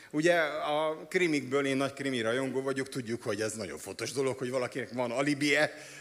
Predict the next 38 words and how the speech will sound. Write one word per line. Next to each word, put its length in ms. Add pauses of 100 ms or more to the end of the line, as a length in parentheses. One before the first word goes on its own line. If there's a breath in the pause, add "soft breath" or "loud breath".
akkor 640
ott 280
tartózkodott 960 (260 loud breath)
biztosan, 800
és 240
akkor 260
nem 180
követhette 560
el 400 (260 loud breath)
a, 80
ö, 560
büntényt. 640 (260 loud breath)
De 100
ez 120
az 100
alibi, 460
ez 120
azt 220
jelenti, 300
hogy 340
ott 260
van, 240
és 140
ez, 220 (220)
az, 140
hogy 160
ott 180
van, 160
az 100
csak 200
arra 300
való, 320
hogy 180
igazolja, 680
hogy 320
ő 140
ott 180
volt. 380